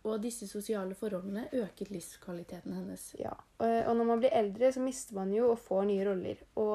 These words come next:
Speaker 2: man mister, eh, for eksempel rollen som omsorgsperson, og får kanskje behovet for en omsorgsperson selv. Ola har jo fått rollen som bestefar, og dette blir nye mennesker å ta vare på.
Speaker 1: Eh,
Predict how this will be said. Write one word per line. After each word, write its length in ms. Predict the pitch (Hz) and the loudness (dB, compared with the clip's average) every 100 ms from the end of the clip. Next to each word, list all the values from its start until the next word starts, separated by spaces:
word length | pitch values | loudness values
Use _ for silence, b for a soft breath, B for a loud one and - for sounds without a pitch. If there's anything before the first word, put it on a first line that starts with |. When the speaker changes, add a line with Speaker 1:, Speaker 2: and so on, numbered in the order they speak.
| 208 | 2
Speaker 2:
man 140 | 220 233 | 2 0
mister, 640 | 226 - 202 202 202 196 | -2 -4 0 2 2 0
eh, 180 | 196 202 | 0 -2
for 100 | 202 | -2
eksempel 320 | 214 190 202 196 | -4 -2 -2 0
rollen 260 | 214 190 190 | 0 0 -2
som 180 | - 202 | -4 -2
omsorgsperson, 880 | 220 196 190 185 - 190 190 269 302 - | -2 -2 -6 -10 -8 -8 -4 -2 -2 -4
og 80 | 226 | -6
får 180 | - 202 214 | -2 -2 -2
kanskje 240 | 208 214 | -4 -2
behovet 340 | 202 185 196 | -2 -2 -4
for 80 | 202 | -4
en 140 | 202 226 | -2 -2
omsorgsperson 640 | 202 196 185 - 202 220 | -4 -6 -8 -6 -4 -4
selv. 320 | - 294 277 B B B B B - | -2 0 -2 B B B B B 0
Ola 220 | 254 226 254 | 4 6 6
har 100 | 220 | 6
jo 80 | 202 | 4
fått 160 | 214 226 | 2 2
rollen 180 | 208 180 | 2 0
som 160 | 202 | -2
bestefar, 480 | 226 - - 254 269 | -4 -6 -4 0 2
og 80 | 220 | 0
dette 300 | 233 - 233 | -4 -2 -2
blir 180 | 202 202 | 2 2
nye 240 | 214 190 | 2 2
mennesker 400 | 202 196 - 294 | 0 -2 -4 -4
å 80 | 277 | -2
ta 140 | 196 202 | -2 -2
vare 220 | 190 185 | -2 -4
på. 140 | 233 196 - - B B B B _ | -6 -6 -12 -20 B B B B _
Speaker 1:
Eh, 220 | 226 226 | -6 -4